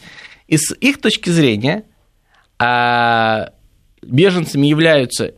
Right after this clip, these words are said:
не только, собственно, люди убежавшие, но и их потомки. И основная задача этой организации — вернуть их назад. Теперь, у нас убежало восемьсот тысяч человек,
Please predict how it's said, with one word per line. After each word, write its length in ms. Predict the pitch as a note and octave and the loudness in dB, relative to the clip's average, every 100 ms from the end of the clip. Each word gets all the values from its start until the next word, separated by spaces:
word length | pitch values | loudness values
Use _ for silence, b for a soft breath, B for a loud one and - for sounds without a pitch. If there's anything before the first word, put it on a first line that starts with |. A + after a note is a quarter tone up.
| _ _ _ C3+ | _ _ _ 0
не 120 | C#3 | 2
только, 360 | A3+ C#4+ - | 2 0 0
собственно, 400 | F3 F#3+ - E3+ | -2 -2 -2 0
люди 240 | D3+ D3+ C3+ | 2 2 2
убежавшие, 720 | B2+ C#3+ D3+ C#3 - - - | 2 2 2 0 -2 -14 -14
но 200 | - C3+ | -4 0
и 60 | F3+ | 2
их 180 | A3+ - | 0 -2
потомки. 640 | D#3 - F2+ - - D4+ - B B B B | -4 -4 -8 -8 -6 -6 -8 B B B B
И 80 | D3 | -4
основная 340 | D3+ F3+ G3+ | 0 2 2
задача 280 | D#3+ D3+ D3+ | 2 0 -2
этой 80 | F#3+ | -4
организации — 420 | F#3+ A#3+ D4 - | -2 0 0 0
вернуть 300 | F3+ A3 A3+ | 2 2 0
их 180 | F#3+ - - | -6 -10 -4
назад. 360 | C3+ A#2+ - _ _ _ _ _ | -2 -2 -8 _ _ _ _ _
Теперь, 340 | - B2 - - B B B | -4 -4 -4 -12 B B B
у 80 | - | 0
нас 180 | F#3 E3 | 0 0
убежало 380 | D#3 F3+ D#3 | 0 2 2
восемьсот 360 | C3 D#3 D3 C3+ | 0 -4 -6 -6
тысяч 120 | A#2 | -4
человек, 480 | - G2 F2+ A3 | -2 -2 0 -2